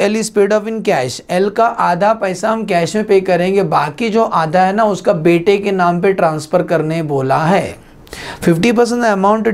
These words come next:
due to L is paid off in cash and balance wa-, balance was retained in the form of capital of N।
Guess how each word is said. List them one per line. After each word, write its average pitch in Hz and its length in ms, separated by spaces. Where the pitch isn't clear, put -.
due 202 180
to 226 160
L 196 220
is 214 160
paid 196 220
off 202 140
in 202 100
cash 190 320
and 185 200
balance 185 460
wa-, 190 340
balance 190 480
was 196 380
retained 185 380
in 202 160
the 196 120
form 196 300
of 180 200
capital 180 460
of 190 200
N। 107 120